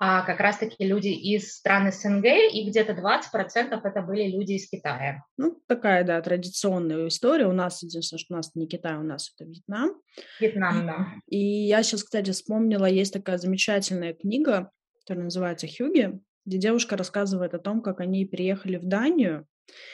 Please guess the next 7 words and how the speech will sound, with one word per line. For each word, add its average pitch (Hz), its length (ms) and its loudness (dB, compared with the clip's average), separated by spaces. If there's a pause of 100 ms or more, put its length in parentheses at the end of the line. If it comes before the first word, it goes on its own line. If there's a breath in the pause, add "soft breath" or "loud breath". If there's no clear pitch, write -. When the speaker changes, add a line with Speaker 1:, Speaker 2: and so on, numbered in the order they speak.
(120)
Speaker 2:
и 185 80 -6
для 185 120 0
того, 208 220 4
чтобы 202 280 2
им 214 180 4
интегрироваться 190 1160 -2 (160)
в 175 440 -4